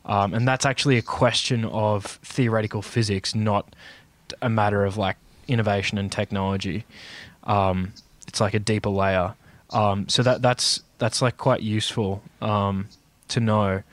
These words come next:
I, I, just coming back to, like, the technology and innovation layer, um, and just questions of more, more mundane questions of, uh, <laughs> economic growth and productivity growth.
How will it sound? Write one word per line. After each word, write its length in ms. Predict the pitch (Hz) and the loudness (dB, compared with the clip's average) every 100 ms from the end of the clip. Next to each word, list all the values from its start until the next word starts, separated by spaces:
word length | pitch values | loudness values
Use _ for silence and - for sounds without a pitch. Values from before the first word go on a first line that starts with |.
| - - - | -20 -20 -2
I, 120 | 147 | 0
I, 120 | 143 175 | 2 2
just 260 | 156 208 | 2 2
coming 260 | - 285 202 | 4 4 4
back 320 | 120 127 - | 4 0 0
to, 160 | - 143 | 0 4
like, 200 | 120 110 | 4 2
the 100 | 127 | -2
technology 1120 | - 120 - _ _ - - 151 117 117 113 | 0 -2 -4 _ _ -20 -8 2 4 4 4
and 100 | 113 | 2
innovation 640 | 110 113 104 101 101 120 107 | 2 0 2 0 0 0 0
layer, 400 | 101 92 95 165 - _ _ _ _ - - _ - - _ | 0 0 -2 -6 -10 _ _ _ _ -20 -20 _ -14 -14 _
um, 400 | 123 113 107 104 | 2 4 2 0
and 160 | 117 113 | -2 -2
just 160 | 117 | -2
questions 500 | - 123 107 117 107 | 0 0 0 -4 -4
of 180 | 107 98 - - - - | -4 -6 -8 -20 -20 2
more, 200 | 160 170 | 4 6
more 200 | 160 175 | 8 6
mundane 580 | 170 147 131 127 127 131 | 6 2 2 2 2 0
questions 520 | 139 123 - 120 110 | 2 2 2 0 4
of, 160 | 127 131 | 4 6
uh, 320 | 123 151 127 | 4 4 4
<laughs> 40 | |
economic 500 | 147 139 - 151 135 | 4 4 4 2 2
growth 360 | 117 127 123 123 | 2 2 2 2
and 140 | 123 113 - - - | 0 0 -8 -16 -4
productivity 580 | - 143 127 - 123 127 | 2 4 4 2 4 4
growth. 400 | 120 120 110 107 | 4 4 4 0